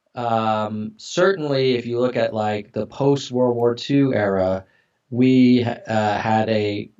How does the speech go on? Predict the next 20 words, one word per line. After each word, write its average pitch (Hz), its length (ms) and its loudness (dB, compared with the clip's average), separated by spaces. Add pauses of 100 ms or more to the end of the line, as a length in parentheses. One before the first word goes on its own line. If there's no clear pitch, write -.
(100)
streak - 720 -2
of 104 220 -6
just - 520 -6
crushing 147 580 -4
it 95 180 -10
economically, 123 1120 -4
from 95 200 -10
an 95 80 -8
innovation 123 580 -2
point 120 180 0
of 110 80 2
view, 107 320 0
from 104 160 -6
a 92 80 -6
standard 113 400 0
of 98 80 -2
living 120 340 0
point 110 220 -2
of 98 80 -4
view. 90 380 -4